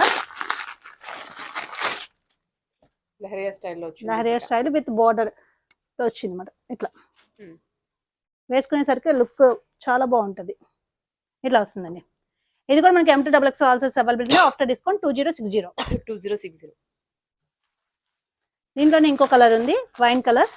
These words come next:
Speaker 2: ఇందాక చూస్తుంది బ్లాక్ కలర్, మనం వైన్ కలర్.
Speaker 1: మ్మ్.
Speaker 2: ప్యాంట్ ఇట్లా వస్తుంది.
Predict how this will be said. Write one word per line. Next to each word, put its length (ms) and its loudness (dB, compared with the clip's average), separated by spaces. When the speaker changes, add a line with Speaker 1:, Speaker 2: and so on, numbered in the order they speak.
Speaker 2:
ఇందాక 240 0
చూస్తుంది 320 2
బ్లాక్ 240 2
కలర్, 220 0
మనం 140 -2
వైన్ 240 0
కలర్. 180 -12
Speaker 1:
మ్మ్. 320 -18
Speaker 2:
ప్యాంట్ 220 -4
ఇట్లా 180 -4
వస్తుంది. 300 -6